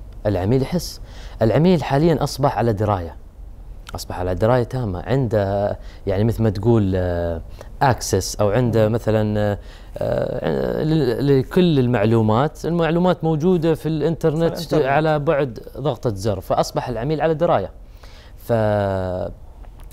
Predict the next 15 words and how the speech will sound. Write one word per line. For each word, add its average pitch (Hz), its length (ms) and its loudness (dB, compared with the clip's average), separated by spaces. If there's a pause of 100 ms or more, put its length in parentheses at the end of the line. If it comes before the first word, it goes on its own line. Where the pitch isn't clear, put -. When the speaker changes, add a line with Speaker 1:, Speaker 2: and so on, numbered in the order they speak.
(240)
Speaker 1:
فلازم 143 480 4
أنت 151 280 0
كمؤسس - 1000 -2
شركة 113 360 2
أو 98 220 0
كتاجر 98 800 -2 (380)
لازم 135 360 2
تتعامل 123 460 -2
معاه 120 220 0
بكل 107 320 -2
شفافية. - 600 -8 (1080)
وسبحان 160 380 2
الله 160 180 6
يحس. - 480 -4 (480)
Speaker 2:
أكيد. - 280 -10